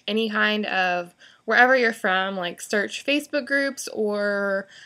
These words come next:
like, on the internet. Sometimes I know there's, um, certain groups that you can, like, search that, you know, you could find people around your area, and definitely, um, go to, like, F R G meetings with your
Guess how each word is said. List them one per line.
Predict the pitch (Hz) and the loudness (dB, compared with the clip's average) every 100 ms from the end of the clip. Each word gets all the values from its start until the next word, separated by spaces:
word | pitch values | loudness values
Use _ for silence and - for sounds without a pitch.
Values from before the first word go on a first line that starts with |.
| _ | _
like, | 226 220 | 0 0
on | 226 | 0
the | 220 - | 0 2
internet. | 208 220 233 220 | 2 4 4 2
Sometimes | 226 214 220 208 | -2 -2 -2 0
I | |
know | 202 196 | 2 2
there's, | 190 185 180 | 2 0 -2
um, | 180 175 175 190 170 _ _ _ _ _ _ _ _ _ _ | -4 -4 -8 -10 -14 _ _ _ _ _ _ _ _ _ _
certain | - - 214 220 | -4 0 2 2
groups | 208 196 - - | 0 -2 -6 -4
that | 196 185 | -2 0
you | |
can, | 202 208 | -2 -4
like, | 180 - | -4 -6
search | - 202 190 175 - | -2 2 2 2 -4
that, | 175 160 156 - _ | -2 -2 -2 -6 _
you | 180 | -10
know, | 170 | -8
you | 156 165 | -8 -8
could | 165 | -10
find | - 156 156 160 165 160 _ _ _ _ _ _ - | -6 -4 -2 -4 -8 -14 _ _ _ _ _ _ -2
people | 311 294 285 285 269 262 - | 0 4 4 6 6 6 6
around | 254 254 240 | 6 6 4
your | 247 | 2
area, | 233 240 240 233 226 226 233 220 - | 0 0 2 2 2 0 -4 -8 -4
and | 214 208 | -2 0
definitely, | 202 214 262 262 233 247 247 247 | 2 0 0 -2 -2 -2 -2 -2
um, | - 208 190 190 | -2 -2 -2 -4
go | 190 196 196 | 0 0 0
to, | 196 - 214 190 190 | -6 -8 -6 -4 -4
like, | 175 170 - | -6 -4 -2
F | 294 | 0
R | 294 | 0
G | 220 233 | 0 -2
meetings | 247 254 262 254 | -4 -4 -4 -6
with | 208 202 - | -6 -6 -6
your | 202 196 190 190 185 180 | -6 -2 -2 -2 -2 -6